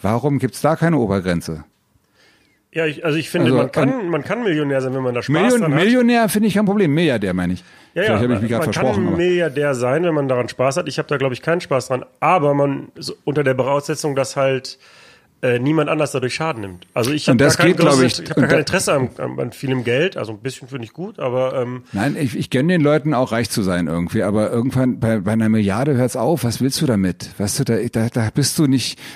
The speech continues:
Speaker 1: da, da hast du nicht mehr, wenn du, wenn du ein, zwei, drei, vier Milliarden hast, als wenn du, wenn du eine halbe, äh, eine halbe Milliarde hast, weißt du, also,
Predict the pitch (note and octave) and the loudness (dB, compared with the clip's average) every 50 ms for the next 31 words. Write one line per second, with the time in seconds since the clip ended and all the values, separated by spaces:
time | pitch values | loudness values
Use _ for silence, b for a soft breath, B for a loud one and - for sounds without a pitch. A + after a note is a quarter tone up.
0 | B - - A#2+ - - B2+ A#2 F#2 B2+ D#3 - - D#3+ D3+ D3 G2+ A#2+ B2+ C3 | B -4 -4 -2 0 0 0 2 2 0 0 0 0 0 0 2 2 2 2 2
1 | C#3+ D#3 D#3+ D#3+ F3 - - - D3 C#3 D3 D3 C#3+ C#3+ C3 A#2+ C3 C3 C3 - | 2 2 2 2 0 -2 -2 -2 -2 0 2 2 2 2 2 2 2 2 2 2
2 | C3+ C#3+ - - C3+ B2+ B2+ C3 B2 - D3+ C#3+ C#3 B2+ A#2 G#2+ G#2 A2 A2+ G#2+ | 0 0 0 0 0 0 0 0 0 0 0 2 2 2 2 2 2 2 2 0
3 | A#2+ A#2 C3 A#2+ G2+ B2 B2 B2+ B2 B2 A#2+ G#2+ A2 A#2 B2 B2 B2 A#2+ B2 B2 | 0 0 -2 -4 -2 0 0 0 2 0 0 0 0 0 2 2 2 2 2 2
4 | B2 A#2+ - - G3 F3+ D#3+ C#3 - - - C#3+ - - D3+ C#3 - - C#3+ B2+ | 2 0 -2 -2 -4 -4 -2 -2 -2 -2 -2 -2 -2 -2 -4 -4 -2 -2 -2 -2
5 | C3+ - C#3 B2+ B2 B2 A2 A#2 D3 D3 A#2+ G2+ F#2+ F2+ F2 F2+ E2+ E2+ F2 E2+ | 0 0 0 2 2 2 2 2 2 2 2 2 2 2 2 0 0 0 -2 -2
6 | - F#2 F#2+ G2 C3 A#2 G2 G#2 F#2+ | -2 -4 0 0 0 0 0 -2 -4